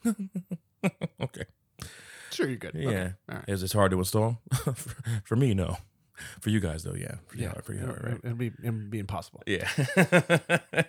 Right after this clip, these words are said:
Speaker 1: They end up hiring him to come install the shit. They're hooking up all the cameras,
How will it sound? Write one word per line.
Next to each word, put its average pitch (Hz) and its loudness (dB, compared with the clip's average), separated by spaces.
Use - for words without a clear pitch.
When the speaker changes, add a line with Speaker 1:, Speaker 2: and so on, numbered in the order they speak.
Speaker 1:
They 98 4
end 107 8
up 104 2
hiring 107 8
him 98 4
to 95 2
come 101 2
install 92 4
the 98 0
shit. 85 -2
They're 95 2
hooking 107 0
up 101 2
all 98 4
the 92 2
cameras, 90 0